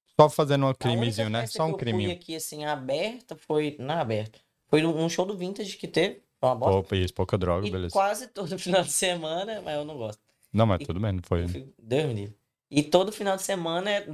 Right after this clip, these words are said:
Speaker 2: Final de semana, não, domingo, aquele Lost Society.
Speaker 1: Lost Society, pagodão
Speaker 2: É,
Speaker 1: louco, meu
Speaker 2: era
Speaker 1: filho.
Speaker 2: lá.
Speaker 1: E a pandemia, foda-se.
Speaker 2: E é, foda-se. Mas disso
Speaker 1: Que tinha
Speaker 2: daí
Speaker 1: que ficar sentado?
Speaker 2: É, é,
Speaker 1: Nossa,
Speaker 2: você acha que
Speaker 1: o
Speaker 2: eu ficava
Speaker 1: Não,
Speaker 2: sentada?
Speaker 1: isso aí é mó fake do mundo.
Speaker 2: Fake.
Speaker 1: Galera entrava no Lost e falava, "Não pode
Speaker 2: Não
Speaker 1: levantar."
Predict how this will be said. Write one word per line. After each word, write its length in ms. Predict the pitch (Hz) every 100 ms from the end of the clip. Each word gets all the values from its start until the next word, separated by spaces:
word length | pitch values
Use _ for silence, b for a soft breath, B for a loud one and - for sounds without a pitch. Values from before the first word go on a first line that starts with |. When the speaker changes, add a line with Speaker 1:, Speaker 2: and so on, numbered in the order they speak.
| 135
Speaker 2:
Final 200 | _ 135
de 60 | 135
semana, 220 | 139 147
não, 80 | 127
domingo, 480 | 143 139 139 131 113
aquele 280 | 110 127 127
Lost 340 | 123 120 127
Society. 440 | - 131 - 113 101
Speaker 1:
Lost 180 | 85
Society, 220 | - 107 -
pagodão 720 | 104 113 107 101 113 123 110
Speaker 2:
É, 40 |
Speaker 1:
louco, 360 | 117 139 139 120
meu 140 | 104
Speaker 2:
era 100 | 101
Speaker 1:
filho. 180 | 101 90
Speaker 2:
lá. 360 | - 156 156 143
Speaker 1:
E 40 |
a 120 | 143
pandemia, 520 | 135 156 156 139 151 190
foda-se. 580 | - 151 131 104 -
Speaker 2:
E 40 | 151
é, 220 | 143 135
foda-se. 640 | 110 - 160 120 113 - - b b b b
Mas 240 | 131 151
disso 180 | 131 160
Speaker 1:
Que 100 | -
tinha 160 | 196 185
Speaker 2:
daí 100 | 180
Speaker 1:
que 60 |
ficar 220 | 175 165
sentado? 720 | 160 151 127 156 240 220 117 - _ _ _
Speaker 2:
É, 300 | 571 622 214
é, 60 | 214
Speaker 1:
Nossa, 200 | 170 196
Speaker 2:
você 60 |
acha 80 | 220
que 60 | 151
Speaker 1:
o 160 | 139 156
Speaker 2:
eu 160 | 285
ficava 260 | - 262 240
Speaker 1:
Não, 40 |
Speaker 2:
sentada? 360 | 240 - 165 156
Speaker 1:
isso 140 | 131
aí 140 | 151 160
é 40 |
mó 280 | 151 143 156
fake 460 | 139 - 143 139 127
do 100 | 123
mundo. 320 | 120 113 104
Speaker 2:
Fake. 260 | 98 139 117 _
Speaker 1:
Galera 360 | 120 127 135 143
entrava 260 | 131 143 151
no 80 | 147
Lost 260 | 135 147
e 40 | -
falava, 220 | 127 104
"Não 240 | 110 139
pode 300 | 143 143 135
Speaker 2:
Não 60 | 139
Speaker 1:
levantar." 640 | 143 135 147 - 127 113